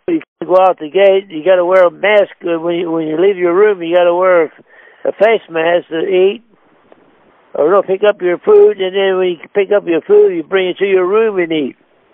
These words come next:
And, uh, but, uh, let me see, you know, 'cause, you know, I, I got low vision. I lost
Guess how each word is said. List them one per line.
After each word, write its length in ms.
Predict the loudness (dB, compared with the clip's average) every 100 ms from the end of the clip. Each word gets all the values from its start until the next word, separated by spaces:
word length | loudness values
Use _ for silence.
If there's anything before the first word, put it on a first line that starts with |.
| _ -20 _ _ _ _ _ _ -10
And, 400 | -6 -6 -6 -4
uh, 220 | -2 -2 -6 _ _ _ _ _ _ -2
but, 220 | -2 -2
uh, 260 | 0 0 0 -4 _ _ _ _ _ _ _ _ _ _
let 220 | -6 -4
me 280 | -2 -2 -4 -8 _ -2
see, 340 | 0 0 0
you 140 | 0
know, 120 | 0 -2
'cause, 200 | -2 0
you 160 | 0
know, 120 | 2 2
I, 360 | 2 2 0
I 40 | 2
got 200 | 0 2
low 300 | 0 0 0
vision. 840 | 2 2 0 -4 -6 -12 -20 _
I 100 | -4
lost 300 | 0 2 0